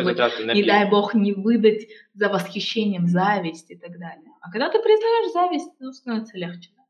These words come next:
Speaker 1: Ну, то есть, э, я не знаю, вот, э,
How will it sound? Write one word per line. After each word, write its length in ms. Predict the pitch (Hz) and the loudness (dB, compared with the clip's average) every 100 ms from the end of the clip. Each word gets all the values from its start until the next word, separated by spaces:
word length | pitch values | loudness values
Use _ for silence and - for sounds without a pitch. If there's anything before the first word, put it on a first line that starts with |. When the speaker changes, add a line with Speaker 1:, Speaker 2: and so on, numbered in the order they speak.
| _ | _
Speaker 1:
Ну, 100 | 311 | -8
то 80 | 277 | 0
есть, 200 | 240 240 - - - - - - - _ _ _ | 0 0 -12 -18 -20 -18 -18 -20 -20 _ _ _
э, 40 | 226 226 220 208 202 - _ | -2 2 2 2 -4 -12 _
я 160 | 240 254 | 0 2
не 80 | 262 | 4
знаю, 280 | 233 185 | 4 2
вот, 280 | 180 180 | 0 -6
э, 60 | - | -10